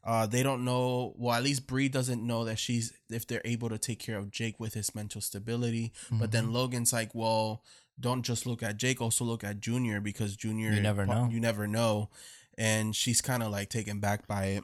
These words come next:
Speaker 2: Yeah, and all, um, Junior's h-, listening to all this.
Speaker 1: Yes.
Speaker 2: But
Speaker 1: And
Speaker 2: then he turns around and Jake is right behind him listening to
Speaker 1: Mm-hmm.
Speaker 2: it as well.
Speaker 1: And Jake overhears everything. He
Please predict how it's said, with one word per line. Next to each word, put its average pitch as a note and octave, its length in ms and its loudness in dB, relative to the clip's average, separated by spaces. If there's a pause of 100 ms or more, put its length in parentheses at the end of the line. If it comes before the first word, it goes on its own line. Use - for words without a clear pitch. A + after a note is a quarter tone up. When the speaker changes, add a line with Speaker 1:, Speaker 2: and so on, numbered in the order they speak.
Speaker 2:
Yeah, A#2 320 6
and B2 300 2 (100)
all, C3 320 8
um, G#2+ 600 6
Junior's B2+ 560 6
h-, - 100 -8
listening A2 560 4
to G2+ 160 2
all G2 140 2
this. G2 420 2
Speaker 1:
Yes. A#2 420 2
Speaker 2:
But A#2+ 120 6
Speaker 1:
And C3 80 6
Speaker 2:
then A2+ 100 10
he A#2+ 140 8
turns A#2 240 6
around A2 340 8
and G2 300 0
Jake G2+ 260 0
is G#2 100 2
right F#2+ 140 0
behind F2+ 400 -2
him F2 100 0
listening F#2+ 380 0
to A2 60 -2
Speaker 1:
Mm-hmm. C3 100 0
Speaker 2:
it C#3+ 80 -6
as - 100 -4
well. - 440 -4 (320)
Speaker 1:
And B2 280 0
Jake B2+ 240 2
overhears C3+ 540 0
everything. A#2+ 720 -2
He A2+ 480 -4